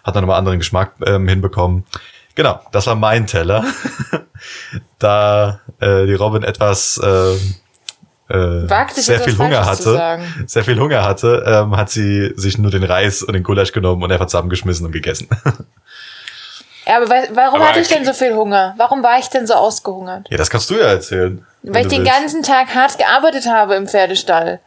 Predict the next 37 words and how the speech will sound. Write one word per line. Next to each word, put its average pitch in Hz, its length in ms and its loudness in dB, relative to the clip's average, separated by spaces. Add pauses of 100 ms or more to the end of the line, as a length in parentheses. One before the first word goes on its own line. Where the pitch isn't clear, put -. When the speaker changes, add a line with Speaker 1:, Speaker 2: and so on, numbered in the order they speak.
Speaker 1:
Ja. 262 360 -4
Speaker 2:
Weil 220 140 2
ich 220 40 -12
zwei 254 260 2
Pferde 269 300 2
bespaßt 208 560 0
hab 190 140 0
und 240 200 -4
Scheiße 262 380 0
weggekratzt 202 580 -4
von 196 320 -6
drei 190 220 0
Pferden. 165 560 -2 (160)
Also. 175 520 -2 (100)
Speaker 1:
Ja, 151 80 -2
aber 208 100 2
ich 208 80 0
hab 220 60 4
auch - 140 2
trainiert 120 460 0
und 147 100 -2
war 143 80 2
auch 170 140 2
einkaufen 110 600 0
und 151 60 -6
bin 151 100 0
auch 156 80 4
rumgelaufen. 107 640 0 (240)
<laughs> 120 80 0 (960)
Speaker 2:
Trotzdem. 233 560 -2 (640)
Speaker 1:
Ist - 120 -14
das 101 100 -6
eine 117 100 2
andere 113 320 -2
Arbeit, 147 400 0
aber 156 240 -4
trotzdem. 165 440 -6